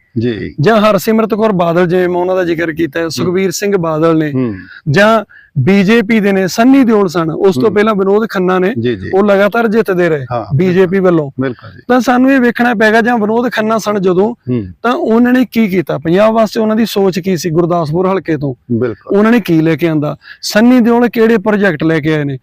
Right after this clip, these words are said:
Speaker 1: ਜੀ।
Speaker 2: ਤਾਂ ਜੇਕਰ ਅਸੀਂ ਉਹਨਾਂ ਨੂੰ ਵਾਚ ਸਕਦੇ ਹਾਂ, ਵੇਖ ਸਕਦੇ ਹਾਂ, ਤਾਂ ਭਾਈ ਅੰਮ੍ਰਿਤਪਾਲ ਸਿੰਘ ਜਿਹੜੇ ਨੇ,
Speaker 1: ਜੀ।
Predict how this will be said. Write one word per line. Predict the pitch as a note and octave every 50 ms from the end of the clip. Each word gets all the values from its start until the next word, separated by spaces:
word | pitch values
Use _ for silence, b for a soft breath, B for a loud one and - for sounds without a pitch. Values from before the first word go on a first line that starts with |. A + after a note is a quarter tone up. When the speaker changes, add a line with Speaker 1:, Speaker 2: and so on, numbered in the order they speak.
| - C3
Speaker 1:
ਜੀ। | A#2+ C3 A2 F2 - -
Speaker 2:
ਤਾਂ | - C4+ C4+
ਜੇਕਰ | F#3 D#3+ G3 G3+ G3 B3 B3 C4
ਅਸੀਂ | B3 A#3 C#4+ C#4+
ਉਹਨਾਂ | F#4 E4+ A3+ G#3+ A#3 B3+ C#4 C#4+ C#4+
ਨੂੰ | C#4+ C4
ਵਾਚ | G#3+ G#3 F#3+ F#3 E3
ਸਕਦੇ | - G3 F#3+ E3+ G3 G#3
ਹਾਂ, | G3+ F#3+
ਵੇਖ | F#3+ F#3 E3+
ਸਕਦੇ | D#3+ - F#3+ F3 F3 E3 F3
ਹਾਂ, | F3+
ਤਾਂ | F3+ A#3 G3+
ਭਾਈ | G#3 G#3+ G3 G3 F3+
ਅੰਮ੍ਰਿਤਪਾਲ | F3 E3+ F#3 F#3 F3 G3 F#3 G3+ G3+ F#3+
ਸਿੰਘ | F3 G3 G3 F#3+ F#3+
ਜਿਹੜੇ | F#3+ F#3 F3+ F3
ਨੇ, | E3+ E3+ G3 A#3 - -
Speaker 1:
ਜੀ। | - - -